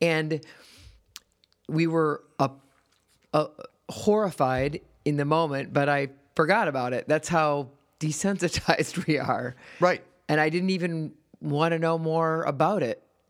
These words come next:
Speaker 2: Right. And, and, and there are probably fifteen times a day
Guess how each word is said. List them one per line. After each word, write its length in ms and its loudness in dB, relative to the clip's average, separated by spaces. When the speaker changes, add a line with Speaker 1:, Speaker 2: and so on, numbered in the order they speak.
Speaker 2:
Right. 200 2
And, 200 2
and, 220 0
and 180 -2
there 140 4
are 80 2
probably 840 -2
fifteen 760 -4
times 420 -4
a 40 -4
day 460 -4